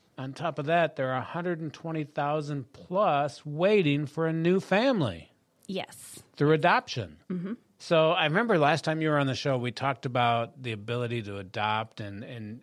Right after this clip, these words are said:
Speaker 1: and how important it was.
Speaker 2: Absolutely. Especially our teenagers, because they know that, um, families in general are a little more afraid of adopting and fostering our teenagers than they are younger kids. So, um,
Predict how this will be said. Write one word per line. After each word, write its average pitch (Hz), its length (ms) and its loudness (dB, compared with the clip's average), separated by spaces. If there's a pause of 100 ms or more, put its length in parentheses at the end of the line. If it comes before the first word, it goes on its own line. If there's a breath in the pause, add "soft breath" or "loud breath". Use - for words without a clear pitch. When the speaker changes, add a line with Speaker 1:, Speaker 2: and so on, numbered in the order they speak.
Speaker 1:
and 120 300 -14 (440)
how 170 240 -6
important 127 440 -4
it 87 100 -14
was. 78 420 -16 (280)
Speaker 2:
Absolutely. 196 840 -8
Especially 262 640 0
our 202 140 0
teenagers, 220 680 -6
because 180 360 -10
they 202 160 -2
know 185 460 -2 (340 loud breath)
that, 170 500 0
um, 156 460 -6 (120)
families 254 380 0
in 202 140 -2
general 180 340 -2
are 170 80 -2
a 170 80 -2
little 170 200 -4
more 156 200 -4
afraid 143 460 -8
of 147 200 -8 (160)
adopting 156 500 -4
and 156 120 -6
fostering 165 480 -10
our 156 80 -12
teenagers 165 600 -8
than 165 120 -8
they 156 140 -6
are 165 260 -6
younger 165 320 -8
kids. 156 340 -10
So, 160 360 -6 (440 loud breath)
um, 151 280 -8